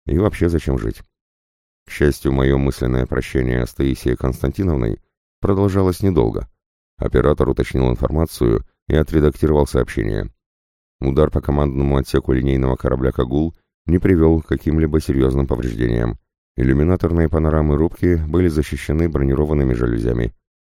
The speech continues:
Никто из командования корабля не пострадал. Фу, теперь можно было выдохнуть и снова начать жизнь. Как раз вот эта самая новость и придала мне дополнительных сил и энергии. Я пришел в себя.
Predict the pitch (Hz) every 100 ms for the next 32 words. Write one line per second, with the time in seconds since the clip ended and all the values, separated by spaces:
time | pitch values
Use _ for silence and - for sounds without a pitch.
0 | _ 73 78 101 104 - 90 92 85 82
1 | 76 78 71 76 82 76 - - 57 55
2 | 55 - _ _ _ _ _ _ - -
3 | 62 62 57 50 - _ _ - 82 85
4 | 110 107 92 92 82 87 73 95 101 -
5 | 95 - - 69 - 73 92 90 65 76
6 | 67 58 55 57 - _ _ _ _ _
7 | _ 71 73 71 67 - - 71 71 69
8 | 69 - 67 65 67 85 82 62 - -
9 | _ _ 80 95 95 98 104 95 87 -
10 | 73 - 85 87 82 78 76 - 87 87
11 | - 80 69 60 55 55 50 - _ -
12 | 87 90 87 87 85 85 64